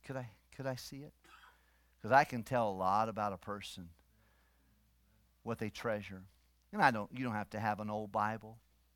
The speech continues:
Not here, usually, you don't read your Bible to impress anybody else, but I'm get, I get impressed when I see people. And we heard Brother Arbo taking a Bible that he read all the way through and marked up and gave into his son who's getting married. What a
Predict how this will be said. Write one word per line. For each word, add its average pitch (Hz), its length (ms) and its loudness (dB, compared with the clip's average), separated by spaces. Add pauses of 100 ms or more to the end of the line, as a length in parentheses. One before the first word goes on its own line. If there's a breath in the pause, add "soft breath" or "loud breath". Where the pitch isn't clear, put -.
(120)
Not 123 240 4
here, 123 100 -2
usually, 120 360 -2
you 143 80 -4
don't 135 160 -2
read 123 180 -2
your 113 80 -4
Bible 110 260 6
to 98 60 -8
impress 110 320 -4
anybody 101 480 -4
else, 98 240 -6
but 104 80 -4
I'm 131 300 2
get, 107 240 -4
I 123 160 8
get 120 160 -2
impressed 92 640 -8 (1300)
when 113 120 2
I 110 80 6
see 113 300 -4
people. 95 480 -8
And 87 100 -8 (260 soft breath)
we 127 100 0
heard 123 180 4
Brother 117 160 2
Arbo 104 640 4
taking 104 520 -4 (480 soft breath)
a 113 80 2
Bible 113 420 6
that 104 100 -4
he 113 100 -2
read 110 220 2
all 110 180 4
the 110 60 -6
way 107 160 -4
through 113 380 -6
and 101 120 -2
marked 107 380 -2
up 104 260 0
and 95 160 -10
gave 104 240 -4
into 101 320 -6
his 101 140 -6
son 107 320 -4
who's 85 100 -8
getting 95 320 -8
married. 98 360 -4
What 107 180 0
a 85 80 -6